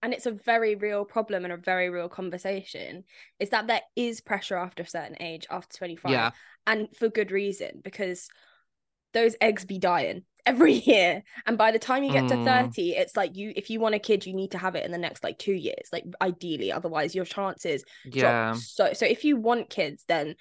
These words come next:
Speaker 2: And when you
Speaker 1: obviously that pressure is
Speaker 2: conceive,
Speaker 1: very
Speaker 2: it's
Speaker 1: real.
Speaker 2: dangerous at a certain sort of point in time as well.
Speaker 1: Exactly. So, like, that, that pressure is very, very, very real. And, um, and it sucks that we don't really have any control over that.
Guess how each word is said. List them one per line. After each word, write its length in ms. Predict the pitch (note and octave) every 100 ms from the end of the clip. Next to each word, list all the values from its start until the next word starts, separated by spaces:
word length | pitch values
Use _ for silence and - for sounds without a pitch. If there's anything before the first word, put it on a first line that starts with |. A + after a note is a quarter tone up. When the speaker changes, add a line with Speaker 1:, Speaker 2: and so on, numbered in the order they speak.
| - - _ _ D#3
Speaker 2:
And 120 | D3+
when 180 | D#3 E3
you 80 |
Speaker 1:
obviously 40 | F#3
that 200 | F3 D#3+
pressure 300 | F#3 B2+ F3+
is 120 | A2+
Speaker 2:
conceive, 60 | C#3
Speaker 1:
very 280 | F3 E3
Speaker 2:
it's 80 | E3
Speaker 1:
real. 80 | B2+
Speaker 2:
dangerous 520 | A2+ C#3+ A#2+ A#2 - -
at 180 | B2+ A#2
a 60 |
certain 680 | - B2 - A2 G#2 G#2+ A#2+ -
sort 220 | A#2 A2+
of 120 | -
point 220 | B2 G2
in 100 | G2+
time 300 | A2+ G#2 F#2+
as 100 | F2+
well. 280 | D#2+ C#2+ - _ _ _ _
Speaker 1:
Exactly. 720 | G#3 G3+ E3+ - - G3 E3
So, 160 | F#3 E3+
like, 340 | E3+ D#3+ G3 A3
that, 220 | G3+ -
that 220 | G#3+ -
pressure 360 | A3 G3+ A3 G3+
is 140 | F#3 -
very, 300 | F3 E3+ E3+
very, 280 | D#3+ D#3 E3
very 300 | D3+ - D3
real. 540 | F3 D#3+ D#3 E3+ F#3 _ _ F#3+
And, 340 | F#3 F#3 F#3
um, 440 | - F3+ E3 D#3 F#3+ _ _ _
and 100 | F#3+ D#3+
it 100 | -
sucks 580 | - C3+ - - -
that 180 | - -
we 140 | E3+ F#3
don't 300 | D#3 C#3+ C3+
really 220 | F3 D#3 E3+
have 200 | F#3 -
any 160 | E3+
control 400 | E3 E3 F3 D#3+
over 200 | D3 C#3
that. 300 | A#2 A#2 -